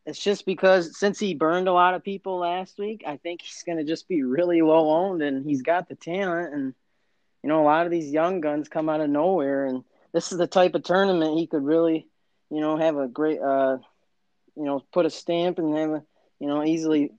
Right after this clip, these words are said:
have a great finish. So I like Hovland. Um, yeah, that's really, I mean, I'll get,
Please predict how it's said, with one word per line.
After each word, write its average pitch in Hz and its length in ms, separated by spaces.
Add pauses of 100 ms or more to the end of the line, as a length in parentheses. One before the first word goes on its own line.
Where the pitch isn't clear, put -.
have 147 180
a 139 40
great 139 300
finish. 156 400
So 120 340 (400)
I 143 100
like 170 200
Hovland. 185 680 (640)
Um, 151 540 (2250)
yeah, 175 220
that's 180 180
really, 220 400 (100)
I 190 60
mean, 185 360 (280)
I'll 160 120
get, 175 260